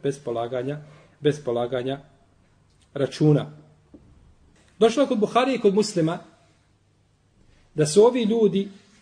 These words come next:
da će se držati za ruke i da će ući u džennet, neće ući prvi dok ne uđe posljednji. Kako kažu islamski učenjaci, ulaze u jednom redu, onako poprešno, svi zajedno. Znači, svi zajedno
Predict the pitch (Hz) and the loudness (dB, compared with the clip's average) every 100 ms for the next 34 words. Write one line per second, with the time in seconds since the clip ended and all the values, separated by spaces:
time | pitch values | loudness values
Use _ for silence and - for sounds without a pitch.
0 | _ _ _ _ - 160 180 151 156 202 | _ _ _ _ -6 -2 0 0 0 0
1 | 202 165 185 143 107 - - _ _ _ | 0 0 0 0 -6 -16 -20 _ _ _
2 | - - 214 220 254 277 349 320 269 226 | -10 4 6 6 4 6 6 4 2 4
3 | 190 214 277 - - 214 339 330 285 320 | 4 2 -2 -6 -2 2 4 2 2 4
4 | 339 - 262 - _ _ - 359 359 339 | 4 2 -2 -4 _ _ 2 4 6 4
5 | 294 - - 214 226 240 214 208 185 156 | 0 -8 0 2 4 4 4 2 2 0
6 | 156 123 104 _ _ _ _ _ _ _ | -4 -8 -16 _ _ _ _ _ _ _
7 | - 180 196 247 233 233 240 262 226 220 | -2 0 0 0 0 0 -2 -2 -2 2
8 | 220 233 240 208 220 214 196 180 196 247 | 4 4 4 4 4 4 6 8 8 6
9 | 311 - - - _ - _ _ _ _ | 2 -8 -16 -20 _ -20 _ _ _ _
10 | - 175 190 196 277 285 294 - 277 220 | 0 0 2 4 4 4 0 -2 -2 -2
11 | - - - 220 185 170 127 110 104 - | -6 -16 -4 0 2 2 0 -8 -18 -20
12 | _ _ _ 143 - 139 - 302 233 277 | _ _ _ -14 -6 -6 0 2 4 4
13 | 269 254 294 | 4 2 0